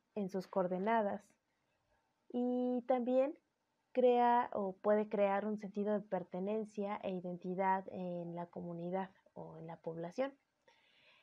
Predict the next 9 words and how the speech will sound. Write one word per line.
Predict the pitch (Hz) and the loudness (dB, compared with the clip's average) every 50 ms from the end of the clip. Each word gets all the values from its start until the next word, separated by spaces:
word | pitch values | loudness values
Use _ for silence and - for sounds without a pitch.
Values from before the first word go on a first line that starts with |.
| _ _ _ _ _ _ _ _ _ _ _ _ _ _ _ _ _ _ - | _ _ _ _ _ _ _ _ _ _ _ _ _ _ _ _ _ _ -2
El | 247 247 233 233 | 0 0 0 2
paisaje | - 269 269 262 - 370 370 359 349 - - 247 254 277 - - 262 | 2 2 2 2 2 2 2 2 0 -2 -2 0 0 0 0 -2 -4
es | 240 - | -4 -2
el | 277 269 277 | -4 -4 -2
conjunto | 247 233 226 214 233 262 262 247 294 | -2 -4 -2 -2 -2 -4 -2 0 2
de | 285 269 247 | 2 2 2
componentes | 247 226 214 196 208 202 202 208 214 214 214 208 214 202 185 | 0 -2 -4 -6 -4 -4 -4 -2 -2 -2 -2 -2 -4 -4 -2
del | 190 180 180 | -2 -4 -4
espacio | 180 175 - _ - 240 233 226 226 - 208 220 262 302 349 | -4 -6 -6 _ -2 0 0 -2 -2 -4 -4 -4 -4 -4 -6